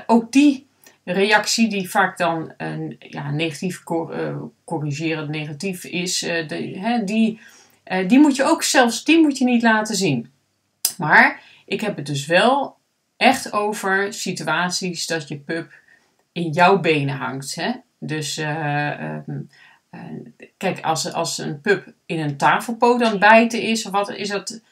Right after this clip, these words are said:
toch al een ander verhaal.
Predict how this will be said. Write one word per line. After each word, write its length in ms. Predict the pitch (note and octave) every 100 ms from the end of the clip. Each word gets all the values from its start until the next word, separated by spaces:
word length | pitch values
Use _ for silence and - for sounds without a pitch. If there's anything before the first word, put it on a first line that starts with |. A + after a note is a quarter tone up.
| _ _ _
toch 300 | B3+ A#3+ -
al 400 | - F#3 F#3 -
een 200 | E3+ E3
ander 280 | F#3+ F#3+ D3+
verhaal. 680 | C#3+ C#3 C#3 D#3+ A#3 F#4